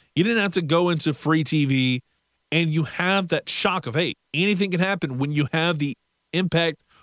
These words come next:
World title and the Call Your Shot trophy. You can call your shot at any time.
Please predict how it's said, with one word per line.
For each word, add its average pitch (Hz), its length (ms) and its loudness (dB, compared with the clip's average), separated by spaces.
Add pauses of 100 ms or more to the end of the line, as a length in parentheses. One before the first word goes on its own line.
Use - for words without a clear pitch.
(240)
World 156 260 2
title 143 400 2
and 131 140 -4
the 127 40 -2
Call 160 240 0
Your 151 140 2
Shot 135 340 -2
trophy. 202 360 0 (400)
You 185 100 2
can 233 100 0
call 220 220 4
your 208 140 2
shot 190 320 0
at 180 160 -2 (120)
any 196 300 0
time. 196 360 0